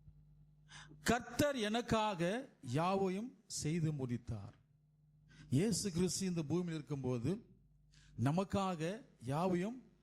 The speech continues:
செய்து முடித்தார். இப்போ செய்து கொண்டிருக்கார். அல்லேலூயா.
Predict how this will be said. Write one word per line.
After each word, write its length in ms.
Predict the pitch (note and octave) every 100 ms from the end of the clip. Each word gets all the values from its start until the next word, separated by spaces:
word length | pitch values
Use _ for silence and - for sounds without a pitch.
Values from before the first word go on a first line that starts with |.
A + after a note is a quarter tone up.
| _
செய்து 460 | - - E3 E3 D#3+
முடித்தார். 480 | C#3 B2 - B2+ C3
இப்போ 260 | F3 C4+
செய்து 280 | - G#3+ G3+
கொண்டிருக்கார். 440 | E3+ D3+ C#3 B2
அல்லேலூயா. 720 | A2 C#3+ D#3+ F3 F3 D3 A#2+